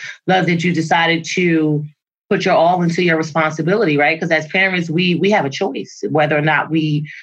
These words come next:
wanna pour into our kids or kind of be lost in our own world, lost in our own work and not include the kids or not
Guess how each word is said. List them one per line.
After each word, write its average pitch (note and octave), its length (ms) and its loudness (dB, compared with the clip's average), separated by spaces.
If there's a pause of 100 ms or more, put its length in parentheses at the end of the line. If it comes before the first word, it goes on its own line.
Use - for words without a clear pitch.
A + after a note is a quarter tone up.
(200)
wanna D#3+ 280 2
pour D#3 600 2
into D3+ 260 -2
our C3+ 160 2
kids A3 460 0
or D#3+ 100 0
kind E3 300 2
of D3+ 240 4 (400)
be E3 400 2
lost E3 420 2
in D#3 80 2
our C#3+ 160 2
own E3+ 240 2
world, B2+ 420 2
lost D3+ 280 2
in D3 100 2
our C#3+ 180 2
own D#3 240 2
work D3+ 400 0
and C#3 200 2
not D3 200 2
include G#3 380 -2
the E3+ 80 0
kids C#3+ 400 0
or C#3+ 60 0
not D3 200 2